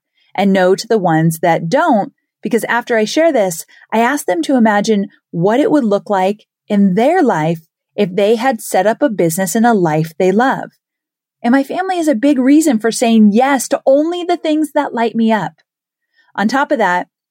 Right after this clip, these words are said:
it makes me more relatable and helps them to dream of what's possible for them. Okay, after that, I want you to dive into the resources you promised them in your last email.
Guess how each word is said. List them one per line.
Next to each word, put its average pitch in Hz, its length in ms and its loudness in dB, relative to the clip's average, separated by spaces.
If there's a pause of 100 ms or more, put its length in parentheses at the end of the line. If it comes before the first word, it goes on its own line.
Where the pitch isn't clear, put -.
(120)
it 220 80 -2
makes 214 320 -4
me 247 100 -4
more 208 240 0
relatable 196 800 0 (280)
and 233 120 2
helps 339 340 -2
them 359 180 -2
to 294 140 0
dream 262 500 2
of 196 120 -2
what's 214 380 -2
possible 196 680 -4
for 190 200 -2
them. - 440 -2 (840)
Okay, 202 160 -2
after 190 320 -4
that, 214 520 0 (540)
I 208 60 0
want 214 180 0
you 233 80 -4
to 214 100 2
dive 196 340 0
into 240 180 0
the 185 140 0
resources 202 760 0
you 196 120 -2
promised 170 420 -2
them 165 300 -2
in 185 120 -2
your 202 140 0
last 269 420 0
email. 156 500 -4